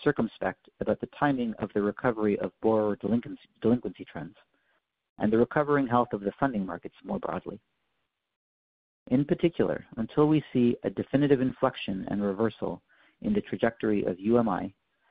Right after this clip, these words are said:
we will continue to err on the side of being very conservative in our assessment and pricing of borrowers.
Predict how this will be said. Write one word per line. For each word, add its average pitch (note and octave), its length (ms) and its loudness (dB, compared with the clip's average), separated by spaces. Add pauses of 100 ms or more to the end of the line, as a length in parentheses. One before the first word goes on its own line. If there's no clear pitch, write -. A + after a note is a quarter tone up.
(200)
we A2+ 100 2
will G#2+ 100 4
continue C#3 440 0
to - 220 -2
err G#2+ 380 4 (600)
on G#2 140 0
the G2 140 0
side A2 180 2
of G#2 100 0
being G#2 200 0
very C3 180 4
conservative A#2 640 -4 (140)
in G#2 80 -8
our G2+ 140 -2
assessment A2 440 -4
and G2+ 100 -2
pricing G2 380 -4
of F2+ 160 -12
borrowers. E2+ 420 -8